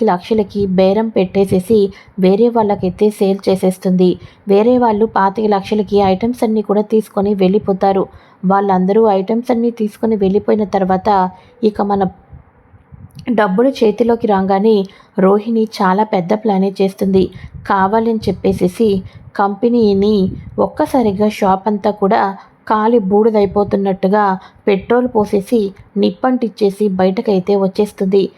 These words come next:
ఈ లోపల మనోజ్ అయితే ఇంటి దగ్గరకైతే షాప్ దగ్గరికి వస్తాడు. "రోహిణి, మనోజ్, నాకు నీ ప్రాణాలు ముఖ్యం మనోజ్,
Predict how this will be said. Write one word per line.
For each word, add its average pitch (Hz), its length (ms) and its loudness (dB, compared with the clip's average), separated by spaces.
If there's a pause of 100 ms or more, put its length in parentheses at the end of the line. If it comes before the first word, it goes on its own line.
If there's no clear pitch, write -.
(220)
ఈ 233 140 4
లోపల 254 360 2
మనోజ్ 208 440 2
అయితే 202 220 0
ఇంటి 208 260 0
దగ్గరకైతే 196 640 -2
షాప్ 208 280 -2
దగ్గరికి 208 320 0
వస్తాడు. 202 520 0 (340)
"రోహిణి, 226 520 2 (240)
మనోజ్, 220 640 -2
నాకు 220 200 0
నీ 226 120 0
ప్రాణాలు 220 500 0
ముఖ్యం 220 320 0
మనోజ్, 208 280 0